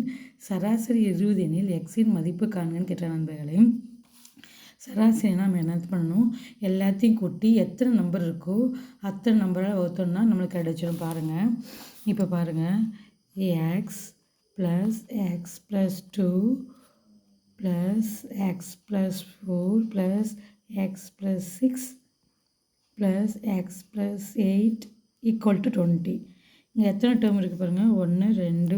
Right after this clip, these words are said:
மூணு, நாலு, அஞ்சு. அப்போ divided by five, ஓகேங்களா? இப்போ, அஹ், இந்த, இந்த ஃபைவ் அங்கிட்டு போயிடுச்சுங்கன்னா twenty into five மாறுங்களா?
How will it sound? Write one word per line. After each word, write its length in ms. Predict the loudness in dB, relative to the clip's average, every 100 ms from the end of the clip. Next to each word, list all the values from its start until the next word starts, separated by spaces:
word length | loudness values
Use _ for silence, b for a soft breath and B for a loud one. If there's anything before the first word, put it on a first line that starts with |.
| 0
மூணு, 340 | 0 2 2 2
நாலு, 340 | 0 -2 -2 -2
அஞ்சு. 460 | 0 0 0 -4 -8 B B B B B
அப்போ 220 | -4 2 2
divided 500 | 4 2 2 0 -2
by 160 | 0 0 0
five, 300 | -4 -4 -2
ஓகேங்களா? 480 | -6 -6 -6 -4 -2 -4 -6 B B
இப்போ, 220 | B -2 4 8 6 4 -6 B
அஹ், 180 | -6 -2
இந்த, 200 | 0 0 2 0 -2 -4 -10 -16 -4
இந்த 200 | 0 0
ஃபைவ் 360 | 0 4 6
அங்கிட்டு 260 | 6 2 -2
போயிடுச்சுங்கன்னா 580 | 0 -2 -2 -4 0 2 2 B B B B -6
twenty 560 | 2 4 4 4 2 6 6
into 340 | 6 2 0 -4
five 280 | -2 -2 0
மாறுங்களா? 480 | 0 -2 -2 -2